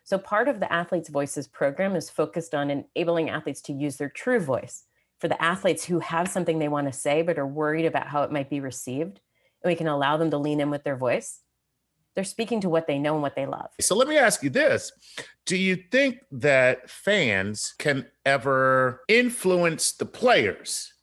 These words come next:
Speaker 1: Mm-hmm.
Speaker 2: the way the players influence the fans? Climate is the most important thing in the world, right? So, you know, if this was something that fans cared more about, do you think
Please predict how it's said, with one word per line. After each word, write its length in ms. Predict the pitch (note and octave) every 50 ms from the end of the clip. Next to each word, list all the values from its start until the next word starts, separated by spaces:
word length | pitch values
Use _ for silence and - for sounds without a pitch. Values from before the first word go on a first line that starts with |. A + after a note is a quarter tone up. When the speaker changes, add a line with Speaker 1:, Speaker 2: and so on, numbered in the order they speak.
| _ _ _ _ _ -
Speaker 1:
Mm-hmm. 440 | F#3+ F3 F#3 A3+ A#3+ A#3+ A#3+ A#3+ C4 - _ _ -
Speaker 2:
the 80 | - B2
way 200 | B2 D#3 D3+ C#3+
the 100 | B2+ B2
players 680 | - - - E3+ D#3 D3+ D3 C#3 C3+ C3 B2 B2 - - -
influence 840 | C#3+ C#3 C3+ B2 - - C3 B2+ B2 B2 A#2 A#2 - - - _ _
the 80 | - G2+
fans? 800 | F2+ - - D3+ D3 C3+ A#2+ G2 E2+ - - - - - - - _ _ _ -
Climate 340 | - - F3+ E3+ E3 D#3 C#3+
is 160 | C3 A#2 F#2+
the 140 | G2+ C#3 C#3
most 260 | C3 C3+ B2+ A#2 -
important 400 | A#2 A2 - - B2 - A2+ G2+
thing 160 | - B2 G#2 G#2+
in 60 | G#2
the 60 | G2
world, 240 | F#2 F#2+ F2+ - - _ _ _ _ -
right? 260 | G#2 A2 B2+ C#3 - - - - - - - - - - _ _ _ _ _ -
So, 320 | - - E3+ D#3 - - - - - - - C3+ - -
you 100 | D#3+ D#3+
know, 160 | D#3 C#3+ - -
if 200 | D#3+ D3 - -
this 200 | A3 C4 A#3+ -
was 160 | F#3 E3+ -
something 380 | - E3 D3+ - D#3+ D3 C3+
that 280 | A#2 B2+ A#2+ A#2 G#2+ -
fans 640 | - - - A3+ C4 C#4 B3+ G#3+ F3 D#3 B2+ - -
cared 440 | - - - D3 C#3+ C#3 C3+ A2 B2
more 220 | B2+ B2+ B2 A#2
about, 480 | A2 F#2 - A#2+ A2+ A2 A2+ A2 G#2+ -
do 80 | A#2+
you 140 | A#2+ A#2 B2
think 460 | A#2+ - - D#3 D3+ C#3 B2 - -